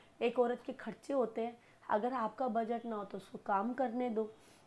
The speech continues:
एक पत्नी को मारने का हक भाई आपको नहीं होता है, एक औरत का आत्म स्वाभिमान होता है, जैसे आद-, आदमी का होता है ऐसे औरत का भी होता है। मेरे भाई, अपनी बीवी को मत मारो।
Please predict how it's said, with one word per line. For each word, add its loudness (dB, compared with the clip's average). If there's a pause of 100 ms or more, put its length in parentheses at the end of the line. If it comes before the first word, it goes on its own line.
एक -2
पत्नी -2
को 2
मारने -2
का -2
हक -6
भाई -6
आपको -6
नहीं -4
होता -8
है, -14
एक -2
औरत -4 (120)
का -4
आत्म -4
स्वाभिमान -2
होता -6
है, -6
जैसे -4
आद-, -4
आदमी 0
का 2
होता 2
है 2
ऐसे -6
औरत -4
का 6
भी 2
होता 0
है। -4
मेरे 0
भाई, -8 (500)
अपनी 0
बीवी -2
को -2
मत -4
मारो। 0